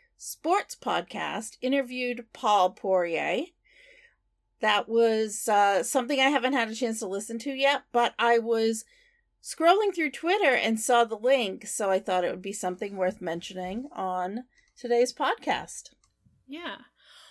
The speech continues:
Speaker 2: Well, U S Figure Skating did a Q and A with their new director of high performance, and that would be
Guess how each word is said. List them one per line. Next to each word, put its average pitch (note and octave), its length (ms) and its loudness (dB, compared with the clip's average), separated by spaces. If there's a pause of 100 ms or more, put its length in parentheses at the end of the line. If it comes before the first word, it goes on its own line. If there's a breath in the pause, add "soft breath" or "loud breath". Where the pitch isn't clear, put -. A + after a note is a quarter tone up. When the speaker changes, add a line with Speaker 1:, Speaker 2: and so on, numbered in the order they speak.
(160 soft breath)
Speaker 2:
Well, A3+ 120 -6
U C4 260 2
S D#4 160 2
Figure B3 320 -4
Skating B3+ 420 -2
did A#3 160 0
a G3+ 60 0
Q E4+ 460 0
and F#4 80 2
A G#3+ 200 2
with C4+ 240 -4
their B3 220 4
new B3+ 400 2
director C4 560 2
of B3 120 -2
high A3 200 -2
performance, A#3+ 640 -6 (120)
and G3+ 340 -14 (120)
that G#3 200 -6
would G#3+ 200 -12
be D4 420 0